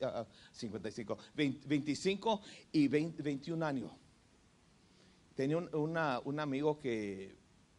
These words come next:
que, eh, eh, que estaba en el ej-, en el ejército y, y fue estacionado en, en Alemania. En, en Alem-, en Alemania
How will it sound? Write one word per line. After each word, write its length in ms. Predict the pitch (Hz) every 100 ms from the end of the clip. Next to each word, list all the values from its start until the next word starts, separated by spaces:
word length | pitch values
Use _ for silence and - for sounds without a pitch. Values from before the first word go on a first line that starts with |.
| - - -
que, 540 | 110 101 101 98 -
eh, 720 | - 104 - 64 92 - 107 110
eh, 240 | 110 104 92 - _ _ _ - - - _ -
que 100 | 131
estaba 200 | 143 139
en 60 |
el 100 | 120
ej-, 180 | 107 117
en 120 | 123
el 140 | 110 104
ejército 680 | 98 135 127 - 110 - - - - _ - - - - _
y, 140 | - 110 - 127
y 120 | 117
fue 180 | - 135
estacionado 760 | 139 127 123 113 120 131 127
en, 260 | - 110 104
en 140 | 113 101
Alemania. 640 | 98 98 107 123 123 98 - - -
En, 160 | 117 113
en 120 | 110
Alem-, 280 | 104 113 117
en 340 | 120 120 107 101 -
Alemania 840 | - 107 98 110 160 180 120 120